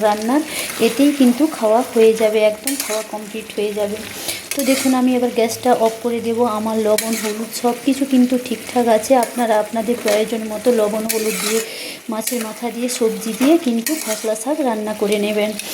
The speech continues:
তো দেখুন, আমার রান্না একদম কমপ্লিট। আমি গ্যাসটা একদম অফ করে নেব। দেখাচ্ছি দেখুন, একদম খসলা শাক আমার মাছের মাথা দিয়ে একদম কমপ্লিট হয়ে গেছে। দেখুন, আমার ঘ-, মাছের মাথা দিয়ে খসলা শাক রান্না একদম কমপ্লিট হয়ে গেছে।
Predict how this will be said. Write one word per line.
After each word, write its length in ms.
তো 140
দেখুন, 260
আমার 280
রান্না 300
একদম 560
কমপ্লিট। 460
আমি 260
গ্যাসটা 360
একদম 540
অফ 80
করে 240
নেব। 240
দেখাচ্ছি 500
দেখুন, 400
একদম 380
খসলা 340
শাক 200
আমার 160
মাছের 380
মাথা 280
দিয়ে 200
একদম 680
কমপ্লিট 500
হয়ে 160
গেছে। 320
দেখুন, 400
আমার 160
ঘ-, 140
মাছের 340
মাথা 240
দিয়ে 160
খসলা 280
শাক 220
রান্না 460
একদম 340
কমপ্লিট 420
হয়ে 160
গেছে। 360